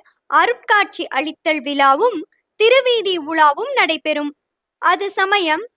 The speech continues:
அன்பர்கள் அவரவர் வீடுகளில் வாசலை அலங்கரித்தும் நீர் தெளித்தும் கோலமிட்டும் நம் பெருமக்களை வரவேற்க வேண்டுகிறோம். இங்கனம் சிவனடியார் திருக்கூட்டம் அறக்கட்டளை திருநனா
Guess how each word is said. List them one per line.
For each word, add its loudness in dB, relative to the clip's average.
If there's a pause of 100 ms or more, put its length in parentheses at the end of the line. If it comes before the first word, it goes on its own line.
(280)
அன்பர்கள் 2
அவரவர் 4
வீடுகளில் -2 (140)
வாசலை 0 (160)
அலங்கரித்தும் -4 (380)
நீர் -2
தெளித்தும் -4 (380)
கோலமிட்டும் 0 (500)
நம் -4 (240)
பெருமக்களை 0
வரவேற்க 0
வேண்டுகிறோம். 0 (380)
இங்கனம் -4 (360)
சிவனடியார் -2
திருக்கூட்டம் -8 (160)
அறக்கட்டளை -2 (280)
திருநனா -2